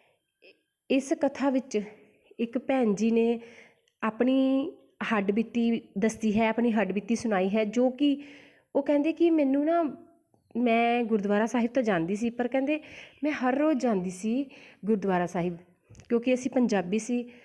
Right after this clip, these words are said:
ਅਸੀਂ ਗੁਰਦੁਆਰਾ ਸਾਹਿਬ ਜਾਂਦੇ ਸੀ। ਮੈਨੂੰ ਇੰਝ ਲੱਗਦਾ ਸੀ ਕਿ ਮੈਂ ਗੁਰਦੁਆਰਾ ਸਾਹਿਬ ਰੋਜ਼ ਜਾਂਦੀ ਹਾਂ, ਮੈਂ ਆਪਣੀ ਡਿਊਟੀ ਪੂਰੀ ਕਰਦੀ ਹਾਂ,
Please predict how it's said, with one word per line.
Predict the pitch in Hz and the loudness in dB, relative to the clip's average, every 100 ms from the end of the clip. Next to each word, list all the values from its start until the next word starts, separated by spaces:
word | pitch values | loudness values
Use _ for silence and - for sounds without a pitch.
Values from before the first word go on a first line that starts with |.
| - _ _ 220 | -20 _ _ -4
ਅਸੀਂ | 247 | -2
ਗੁਰਦੁਆਰਾ | 226 214 208 196 | 0 2 2 2
ਸਾਹਿਬ | 202 208 214 | 0 0 0
ਜਾਂਦੇ | 196 180 175 | 0 0 -2
ਸੀ। | 175 180 180 _ _ _ _ _ - | -6 -10 -12 _ _ _ _ _ -6
ਮੈਨੂੰ | 226 247 269 | 0 2 2
ਇੰਝ | 240 247 | 2 2
ਲੱਗਦਾ | 262 233 254 | 0 0 -2
ਸੀ | 247 277 | -2 -2
ਕਿ | 302 | 0
ਮੈਂ | 285 269 | 0 0
ਗੁਰਦੁਆਰਾ | 247 226 202 185 220 | 0 0 0 0 0
ਸਾਹਿਬ | 247 233 | 0 0
ਰੋਜ਼ | 226 226 262 | 2 2 2
ਜਾਂਦੀ | 240 196 190 | 0 0 0
ਹਾਂ, | 208 | 0
ਮੈਂ | 220 | 0
ਆਪਣੀ | 226 254 262 | -2 0 0
ਡਿਊਟੀ | 233 233 | 0 -2
ਪੂਰੀ | 240 220 214 | -2 0 0
ਕਰਦੀ | 214 190 165 170 | 0 -2 -2 -6
ਹਾਂ, | 160 | -8